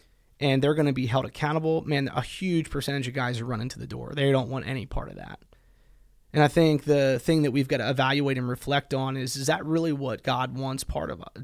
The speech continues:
wants to be part of our lives? No, like, I think he really desires for us to have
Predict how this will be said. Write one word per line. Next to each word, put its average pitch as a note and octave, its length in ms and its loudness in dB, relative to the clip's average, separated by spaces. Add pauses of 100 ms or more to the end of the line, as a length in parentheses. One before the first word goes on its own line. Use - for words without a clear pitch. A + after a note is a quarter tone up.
(140)
wants D3 200 2
to C3 80 -4
be B2+ 100 -2
part C3+ 180 -4
of A#2+ 80 -8
our B2 100 -6
lives? D#3+ 400 -6
No, D3 240 -2
like, C3+ 160 -4
I D3+ 140 2
think D#3+ 400 -2
he D3+ 240 -4
really C#3 340 -4
desires C3+ 840 -2
for D3 440 -2
us C3 520 -4 (440)
to C#3+ 200 0
have C#3 580 -4